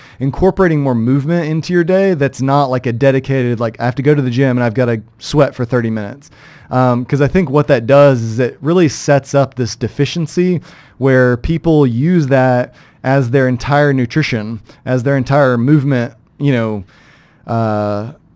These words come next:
yeah, their entire movement, nutrition. I don't know really a better way of saying it.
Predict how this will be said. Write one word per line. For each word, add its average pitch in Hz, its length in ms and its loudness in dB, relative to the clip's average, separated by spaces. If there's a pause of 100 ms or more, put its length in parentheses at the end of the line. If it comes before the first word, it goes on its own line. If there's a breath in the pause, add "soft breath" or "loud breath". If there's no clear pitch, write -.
(140)
yeah, 139 280 2
their 120 120 -2
entire 131 300 2
movement, 131 440 0
nutrition. 131 380 -2
I 120 80 -4
don't 135 140 0
know 127 240 2
really 135 300 2
a 117 40 0
better 123 240 -2
way 120 160 -2
of 107 100 -6
saying 131 380 -4
it. 101 200 -10